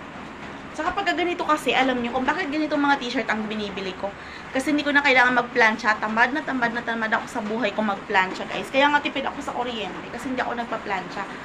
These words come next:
Marunong ako magtupi or maghanga na lang. Or di kaya maglaba ako na hindi nakaano. Sanay ako dyan sa ganyan. Dyan ako tinraining ng aking lola dear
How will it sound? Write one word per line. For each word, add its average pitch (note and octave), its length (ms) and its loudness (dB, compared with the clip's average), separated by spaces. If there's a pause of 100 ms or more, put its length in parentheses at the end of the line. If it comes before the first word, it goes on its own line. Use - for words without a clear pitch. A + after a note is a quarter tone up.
(180)
Marunong C#4 480 6
ako C#4+ 80 2
magtupi A#3 640 0 (1040)
or C#4+ 160 8
maghanga C4 480 4
na A3+ 160 2
lang. G3+ 240 4
Or A3 80 2
di C4 80 -10
kaya C4 160 4
maglaba A#3+ 460 4
ako A3+ 100 -2
na A3 80 -4
hindi A3 320 -4
nakaano. G#3 400 -2
Sanay A#3 320 2
ako G#3+ 160 -6
dyan G#3+ 140 -6
sa A3 100 -6
ganyan. F3+ 400 -8 (540)
Dyan B3 240 8
ako B3 320 8
tinraining A3+ 560 0
ng G#3 100 0 (140)
aking G#3+ 200 -6 (760)
lola A#3+ 320 8
dear G3+ 560 2